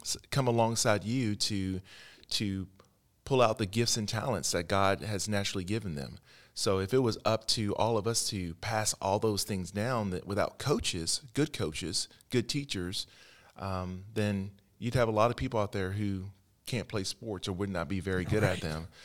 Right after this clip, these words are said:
Speaker 1: or who would not be able to master that musical instrument or whatever that is, because we, no, we're not good at everything.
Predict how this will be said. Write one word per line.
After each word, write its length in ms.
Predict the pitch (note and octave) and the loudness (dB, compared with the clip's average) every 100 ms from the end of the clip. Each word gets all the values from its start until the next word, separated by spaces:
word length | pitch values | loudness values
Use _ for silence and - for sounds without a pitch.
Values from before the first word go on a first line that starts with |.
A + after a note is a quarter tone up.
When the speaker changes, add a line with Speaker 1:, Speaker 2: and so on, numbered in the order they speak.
| - - - | -20 -18 -8
Speaker 1:
or 220 | F2+ F#2 | -4 0
who 140 | A#2+ | 0
would 140 | A2 G#2 | 2 2
not 220 | G#2+ - | 2 2
be 180 | G#2+ G2+ | 2 2
able 180 | F#2 | 0
to 180 | F#2+ G2+ | -2 0
master 360 | F#2 F2 F2 G2+ | 2 0 0 -2
that 160 | F2+ C#2+ | -2 -2
musical 400 | F2 - - D2 | -2 -4 -4 -8
instrument 600 | E2 - - D2+ C2+ C2+ - | -4 -4 -4 -6 -6 -8 -8
or 300 | E2 D#2 D#2 | -6 -4 -4
whatever 320 | G2+ G#2 F#2 | -2 -2 -2
that 240 | F2+ D#2+ - | -4 -4 -2
is, 220 | B2+ F#2+ | -4 -4
because 260 | G#2 A2+ G#2 - - - | -2 -2 -2 -8 -20 -6
we, 380 | A#2 A2 G#2 G2+ _ _ _ _ _ _ _ _ - | -2 -2 -4 -8 _ _ _ _ _ _ _ _ -10
no, 100 | G#2+ A2+ | -4 0
we're 160 | A#2 | 0
not 200 | B2 B2+ | 0 0
good 140 | A#2+ C3 | 0 2
at 160 | B2+ | 2
everything. 580 | C#3 C#3+ F#2 E2+ C2+ C2+ | 0 -2 -6 -6 -8 -10